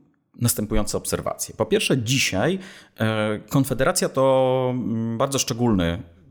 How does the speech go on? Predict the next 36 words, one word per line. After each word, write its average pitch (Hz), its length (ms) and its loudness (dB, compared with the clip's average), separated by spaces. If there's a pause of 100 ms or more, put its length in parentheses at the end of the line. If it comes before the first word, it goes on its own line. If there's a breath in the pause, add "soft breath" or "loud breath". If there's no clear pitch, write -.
(520)
elektorat, 87 560 -2
bardzo 87 280 -6
szczególni 95 380 0
wyborcy. - 460 -6 (420 loud breath)
I 127 60 2
co 196 120 2
my 214 80 4
o 196 80 4
nich 151 180 4
wiemy? 90 320 0 (520 soft breath)
My 165 160 4
wiemy, 135 420 2
że 143 120 2
ten 131 220 0
ostatni 135 840 2 (340)
uzysk 127 720 0 (200)
Konfederacji, 95 540 -2
bo 139 100 0 (180)
nikt 165 180 -8
nie 120 60 4
ma 107 100 4
wątpliwości, 98 680 -2 (260 loud breath)
że 101 120 2
ta, 95 460 2 (160)
e, 87 840 -4
że 95 100 -6
ta 110 80 0
siła 107 200 2
polityczna, 92 800 0 (320 loud breath)
no, 90 80 0
wzmocniła 101 640 0
się, - 140 -10
tak? 117 360 -2
Był 131 160 2
taki 101 240 -2
moment, 117 360 0